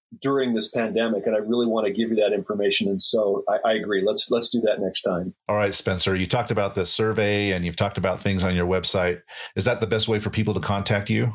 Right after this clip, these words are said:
Speaker 1: Yeah, go to altium leadership dot com, A L T I U M leadership dot com. There's actually,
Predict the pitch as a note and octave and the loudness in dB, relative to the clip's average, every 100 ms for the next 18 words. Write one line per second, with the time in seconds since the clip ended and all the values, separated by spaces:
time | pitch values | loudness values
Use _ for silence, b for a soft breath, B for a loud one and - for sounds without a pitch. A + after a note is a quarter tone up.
0 | - E3 G3 B2+ E3+ G3 C3 D3+ D#3 D#3+ | -2 0 2 2 2 2 2 2 2 2
1 | D3+ C#3+ - A#2+ C#3 C#3 - A2+ - A#2 | 2 0 -2 0 0 0 0 0 0 0
2 | A2 C3 A#2+ G#2 A2 C3+ A#2 A#2 A#2 - | 0 0 -2 -2 0 2 2 0 0 0
3 | A#2+ A2 - A#2 A#2 A#2 A#2 - A2+ A#2 | 2 0 0 2 2 2 2 2 0 0
4 | G#2+ A2+ A#2 - A#2 G2 F#2+ A#2+ A2+ G2 | 0 0 0 0 0 0 0 0 0 2
5 | A#2+ A#2 C3 A#2 A2 | 0 2 0 0 -2